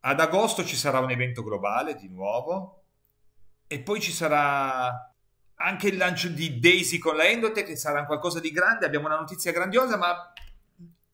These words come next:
non possiamo, non possiamo davvero. Vi racconterò tutto quanto all'evento di Dubai. Eh, è, è troppo bello. Dai, tre, tre settimane, ragazzi, tenete duro. Abbiamo, tengo duro pure io nel non dirvi niente, però con orgoglio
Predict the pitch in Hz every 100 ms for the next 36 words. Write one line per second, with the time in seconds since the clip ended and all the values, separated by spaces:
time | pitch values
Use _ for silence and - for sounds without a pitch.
0 | _ 160 170 170 - 120 120 147 151 156
1 | 170 151 143 117 110 107 107 - - 127
2 | 165 156 170 160 156 156 151 123 123 123
3 | 117 107 104 113 117 117 104 98 90 78
4 | 76 _ _ _ _ _ - 101 101 98
5 | 98 95 90 87 85 85 85 _ _ _
6 | - 131 143 147 123 135 117 107 95 90
7 | 87 98 127 117 127 - - 185 170 165
8 | 151 120 92 92 101 110 - 117 127 151
9 | 147 143 175 180 170 131 123 131 135 143
10 | 143 156 147 143 143 139 143 165 143 135
11 | 127 127 127 120 127 147 160 165 160 156
12 | 139 143 - - 147 151 139 131 165 185
13 | 180 190 190